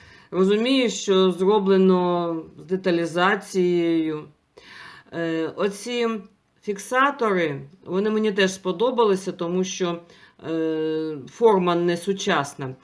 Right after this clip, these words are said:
Як, до речі, і оця основа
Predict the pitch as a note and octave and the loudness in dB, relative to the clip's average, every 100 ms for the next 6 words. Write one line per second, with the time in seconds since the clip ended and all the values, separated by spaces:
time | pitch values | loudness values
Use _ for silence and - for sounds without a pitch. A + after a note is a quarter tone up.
0 | - - - G3+ A#3 A#3 - - E3 G3+ | -20 -20 -2 2 2 0 -8 -10 -2 2
1 | G#3 A3+ A3 G#3 G3+ - G3 G3+ G3 F#3+ | 4 2 2 0 0 0 2 2 2 -2
2 | F#3+ G#3+ F#3+ F#3 F#3+ - F#3+ F3 E3 D#3+ | -2 0 2 2 0 0 0 2 0 -2
3 | D#3 | -4